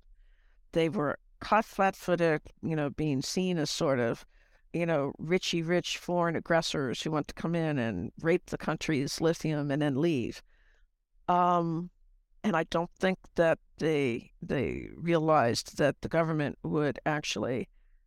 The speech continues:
take those sentiments seriously. So, i-, fundamentally, there were two failures. There was the failure on the community level,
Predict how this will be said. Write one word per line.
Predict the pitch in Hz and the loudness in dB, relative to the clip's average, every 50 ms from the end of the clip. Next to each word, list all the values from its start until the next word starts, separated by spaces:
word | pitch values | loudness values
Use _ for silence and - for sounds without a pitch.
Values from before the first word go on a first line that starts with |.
| _ _ _ _ _ - - - | _ _ _ _ _ -20 -14 -4
take | - 170 180 - | -4 -4 -2 0
those | - 165 160 - | 0 0 0 0
sentiments | - - 165 156 - - 139 - - | -2 -2 -2 -2 -2 -4 -4 -4 -4
seriously. | - - 180 143 127 92 - - - - - 170 - _ - - _ _ | -2 0 0 2 2 0 -2 -4 -4 -6 -6 -8 -12 _ -20 -20 _ _
So, | - - - 175 175 165 165 156 - 113 - - _ _ _ _ - _ _ _ _ _ - - | -6 -2 2 2 4 4 2 0 -2 -4 -8 -12 _ _ _ _ -20 _ _ _ _ _ -10 -8
i-, | 107 95 - | -8 -8 -8
fundamentally, | - - - 247 240 208 170 165 208 254 202 139 | -10 -4 0 0 0 2 2 2 2 4 2 2
there | 170 147 156 | 2 0 -4
were | - | -4
two | - - - 160 | -4 -4 -4 -2
failures. | - - 139 117 80 58 - - - - - _ _ - - _ _ _ _ _ | 0 2 2 2 2 0 -4 -10 -12 -16 -18 _ _ -20 -20 _ _ _ _ _
There | - 170 170 165 | -4 -2 -2 0
was | 160 165 165 160 139 - - - | 0 0 0 -2 -2 -4 -6 -8
the | - 165 | -10 -8
failure | - - 175 180 202 214 190 185 - - | -2 0 2 2 2 2 2 0 0 0
on | 165 170 170 165 | 0 0 0 0
the | 156 - | -2 -4
community | - - - 180 202 202 185 165 | -6 -4 -2 0 2 2 2 0
level, | - 95 95 - 78 101 - | 0 0 0 -2 -2 -4 -6